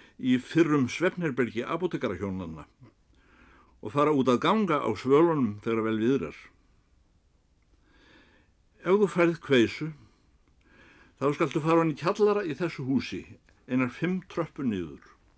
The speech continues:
og gýs þar upp apótekaralykt og er eina hámenningalyktin á Djúpvík. Þar hittir þú fyrir þér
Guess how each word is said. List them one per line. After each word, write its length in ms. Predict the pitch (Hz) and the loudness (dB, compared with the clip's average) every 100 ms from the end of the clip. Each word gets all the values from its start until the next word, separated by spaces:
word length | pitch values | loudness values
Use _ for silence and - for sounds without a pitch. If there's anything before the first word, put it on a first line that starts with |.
| _ _ _ _ - - - - - _ 135 | _ _ _ _ -20 -20 -20 -20 -20 _ -4
og 160 | 123 | -4
gýs 300 | 135 185 175 165 | -2 -4 -2 -2
þar 220 | 143 123 | 0 0
upp 160 | - - | -2 -4
apótekaralykt 1160 | 139 185 214 - 147 123 104 90 - - - - _ _ _ _ - - | 0 2 0 -2 -2 0 -2 -2 -6 -14 -20 -20 _ _ _ _ -20 -16
og 160 | - 117 | -4 -4
er 100 | - 180 | -4 -4
eina 360 | 214 214 190 135 | -2 0 -2 -4
hámenningalyktin 1120 | 127 156 196 185 170 156 151 156 151 - 120 123 | -4 -2 0 0 0 0 0 0 -2 0 0 0
á 40 | 113 | 0
Djúpvík. 640 | 131 123 95 82 - - - _ _ _ _ _ _ _ _ _ _ _ _ _ _ _ _ _ _ _ _ | 0 0 -4 -12 -14 -20 -20 _ _ _ _ _ _ _ _ _ _ _ _ _ _ _ _ _ _ _ _
Þar 280 | 117 127 175 190 | -4 0 2 0
hittir 240 | 165 180 | -2 -4
þú 120 | 160 135 | -4 0
fyrir 280 | 147 135 | 2 2
þér 180 | 127 123 | 0 -2